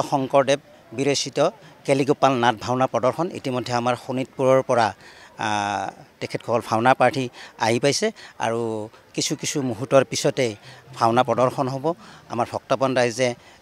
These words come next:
আ, উপভোগ কৰিব। আমাৰ গোটেইকেইদিন পোন্ধৰ তাৰিখৰ পৰাই যি কাৰ্যসূচী আমাৰ হৈ আছে, আমাৰ সুকলমে চলি যাই আছে আৰু ৰাইজেও বহুত আনন্দেৰে উপভোগ কৰি যাই আছে। আ, মই এই চেগতে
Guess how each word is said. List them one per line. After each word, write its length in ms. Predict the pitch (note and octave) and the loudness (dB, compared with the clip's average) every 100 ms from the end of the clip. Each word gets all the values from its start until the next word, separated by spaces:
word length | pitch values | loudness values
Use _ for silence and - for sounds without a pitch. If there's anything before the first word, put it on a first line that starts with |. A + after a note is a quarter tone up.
| - | -8
আ, 360 | G#2+ G#2+ G#2 B2+ | -4 -2 -4 -2
উপভোগ 320 | C3 B2+ D3 | 0 2 2
কৰিব। 280 | - D#3 D3 F#3 - - | 2 2 2 -2 -6 -14
আমাৰ 220 | - A#2+ B2 | -4 -2 -2
গোটেইকেইদিন 560 | A2+ - G3 E3+ B2+ | 0 2 4 4 0
পোন্ধৰ 300 | G#2+ C#3 B2+ | 0 0 2
তাৰিখৰ 380 | D#3+ D3+ D#3 D3+ | 4 2 2 0
পৰাই 260 | D3 C#3+ C3 | 2 4 4
যি 200 | A#2 F3+ | 2 2
কাৰ্যসূচী 580 | D3+ C3+ C#3+ D#3+ E3+ G3 | 4 4 4 2 2 2
আমাৰ 220 | D#3 D3 A#2 | 4 2 0
হৈ 100 | B2+ | -2
আছে, 320 | A#2+ - G#2+ - - - | -2 -4 -6 -10 -20 -12
আমাৰ 180 | A#2 B2 B2 | -4 -2 -2
সুকলমে 380 | - C3+ C3+ C3 | -2 0 0 -2
চলি 280 | - B2 | -2 -4
যাই 180 | A2+ C3+ | 0 2
আছে 260 | C3+ - G3 - - - | 2 0 -4 -6 -20 -6
আৰু 420 | A#2 A#2 A#2 A#2+ | -2 0 0 -2
ৰাইজেও 500 | A#2+ B2 A#2+ C#3 D3 - | 0 0 2 0 0 -4
বহুত 240 | A#2+ A#2+ D3+ | -8 -8 -4
আনন্দেৰে 500 | - C3+ D3 C3 G#2+ - - | 0 4 4 4 0 -6 -6
উপভোগ 320 | B2 A#2 A#2 - | 0 0 -2 -8
কৰি 160 | A2+ G#2 | -8 -6
যাই 160 | G2+ | -6
আছে। 240 | G2 - A#2 - - - | -6 -8 -10 -16 -20 -8
আ, 80 | A#2 | -4
মই 400 | A#2 A#2+ B2+ B2 - | 0 0 0 -4 0
এই 180 | D3+ | 2
চেগতে 460 | E3+ E3 C#3+ C3+ A2+ | 4 4 2 2 -2